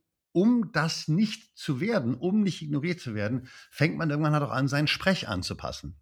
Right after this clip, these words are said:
Ne, man sagt dann eben nicht, "Hey Gesellschaft, wenn du dich nicht veränderst, dann müssen wir das für dich, für dich tun,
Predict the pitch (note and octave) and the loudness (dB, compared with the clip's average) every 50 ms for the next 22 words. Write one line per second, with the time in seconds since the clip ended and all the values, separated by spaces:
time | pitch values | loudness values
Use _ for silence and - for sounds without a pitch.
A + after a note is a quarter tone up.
0 | _ - A2+ C#3 D#3 D3 C3+ B2 C#3+ D3 D3 - D#3 C#3 A#2+ C3+ B2+ C3+ C3+ D3+ | _ -2 0 2 2 2 2 2 0 -2 -2 -2 -2 -2 -2 -2 0 0 2 2
1 | D3 - - - - - - _ - - D3+ D#3 D3+ C3 - D#3+ G#3 G#3+ - - | 0 0 -4 -10 -16 -20 -20 _ -2 0 2 2 2 2 2 0 0 0 -2 -2
2 | - A2 - - - C3+ B2+ D#3 E3 D#3+ - D#3+ C#3+ - - C#3+ - F#3+ G3 F3 | -2 -4 -4 -2 -2 0 0 2 0 0 2 2 0 0 0 -2 0 0 0 2
3 | G2 G#2+ C3 - - - - - _ - C3 B2+ C#3 E3 D#3 - D3+ C#3+ C3+ C3+ | 2 0 -2 -2 -6 -12 -20 -14 _ -2 0 2 2 2 2 2 2 2 2 0
4 | - - C3+ A#2 A2 G#2+ - - - B2+ E3+ G#3+ G3+ - - - G#2+ A#2 C#3+ D3+ | -2 -2 -2 -2 -2 -4 -6 -4 -2 0 0 0 0 0 -4 -6 -4 -4 -4 -4